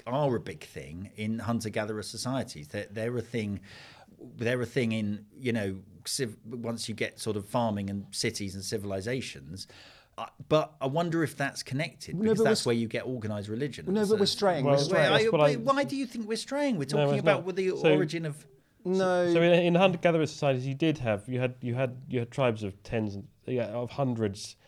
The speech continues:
Speaker 3: and bigger tribes of tribes of sort of thousands living together, and there would be a chief, right? So if you, if you imbu-, imbue the chief and the chief's family with some magical properties that makes you less likely to challenge them, you're more stable
Speaker 1: Oh,
Speaker 3: and
Speaker 1: like the
Speaker 3: therefore
Speaker 1: royal
Speaker 3: more likely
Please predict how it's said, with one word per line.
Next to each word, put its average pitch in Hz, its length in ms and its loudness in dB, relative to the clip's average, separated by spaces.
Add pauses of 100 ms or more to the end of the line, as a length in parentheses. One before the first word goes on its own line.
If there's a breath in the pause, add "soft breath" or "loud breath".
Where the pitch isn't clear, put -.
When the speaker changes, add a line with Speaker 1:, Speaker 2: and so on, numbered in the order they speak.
(220 soft breath)
Speaker 3:
and 110 240 -2
bigger 117 280 2 (340)
tribes 123 320 0
of 101 80 -8
tribes 101 260 -2
of 98 80 -12
sort 107 160 -10
of 92 60 -14
thousands 101 840 -2 (480 soft breath)
living 117 200 2
together, 107 460 2
and 135 220 2
there 160 80 8
would 143 100 4
be 156 120 4
a 143 40 6
chief, 120 260 -2 (120)
right? 117 280 -2
So - 160 -4
if 120 320 2
you, 143 160 0
if 151 200 -2
you 165 140 4 (120)
imbu-, 151 240 0
imbue 147 380 0
the 127 80 0
chief 151 340 -2
and 131 80 -2
the 127 60 -2
chief's 127 240 -2
family 127 340 2
with 107 80 -2
some 113 240 -2
magical 117 480 0
properties 95 800 -4 (500 soft breath)
that 117 140 0
makes 120 240 0
you 117 80 -4
less 113 180 -4
likely 110 180 -4
to - 60 -14
challenge 120 240 0
them, 104 140 -4
you're 107 100 -2
more 104 220 -2
stable 104 440 0
Speaker 1:
Oh, 180 60 4
Speaker 3:
and 147 100 4
Speaker 1:
like 104 140 6
the 147 60 -2
Speaker 3:
therefore 143 80 2
Speaker 1:
royal 147 160 6
Speaker 3:
more - 80 0
likely 147 60 0